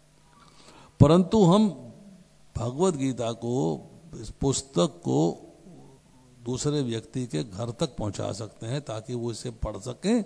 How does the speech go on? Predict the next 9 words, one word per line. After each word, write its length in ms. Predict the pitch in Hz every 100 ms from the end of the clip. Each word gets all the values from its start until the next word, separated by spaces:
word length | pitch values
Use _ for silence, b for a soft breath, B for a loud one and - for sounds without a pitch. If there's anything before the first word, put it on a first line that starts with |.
| - b b b b
समझ 400 | - - 104 120
सके 460 | 117 120 - 170 196 - b b b -
और 220 | 120 101
ज्ञान 280 | 110 113 127
के 160 | 127
मार्ग 500 | 120 101 104 113 113
पे 120 | 113 165
चल 320 | - 110 87
सके। 360 | - - -